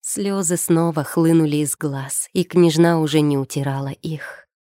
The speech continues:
"Пусть милуется дурочка Ядзе, что ей дворовой сделается. О чём ей думать?" Разве что как в подоле не принести, а то матушка-хозяйка со двора прогонит.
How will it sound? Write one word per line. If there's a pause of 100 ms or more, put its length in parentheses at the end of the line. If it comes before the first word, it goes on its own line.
"Пусть
милуется
дурочка
Ядзе,
что
ей
дворовой
сделается. (280)
О
чём
ей
думать?" (300)
Разве
что
как
в
подоле
не
принести,
а
то
матушка-хозяйка
со
двора
прогонит.